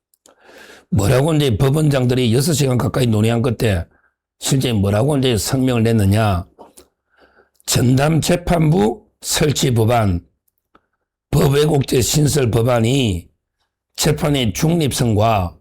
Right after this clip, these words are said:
국민의 사법부에 대한 신뢰를 훼손하고 전국적으로 공정한 재판을 받을 권리를 본질적으로 침해하여 위헌성이 크다.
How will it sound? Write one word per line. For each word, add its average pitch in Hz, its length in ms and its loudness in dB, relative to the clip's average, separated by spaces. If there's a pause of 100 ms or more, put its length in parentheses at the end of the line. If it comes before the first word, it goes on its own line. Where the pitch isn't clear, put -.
(760)
국민의 143 440 0
사법부에 147 540 -2
대한 127 180 0
신뢰를 147 680 0 (500)
훼손하고 117 880 -2 (1400)
전국적으로 165 720 0
공정한 120 460 2
재판을 127 460 0
받을 160 500 -2 (320)
권리를 127 720 0 (600)
본질적으로 170 720 2
침해하여 123 840 0 (580)
위헌성이 147 720 2
크다. - 500 -4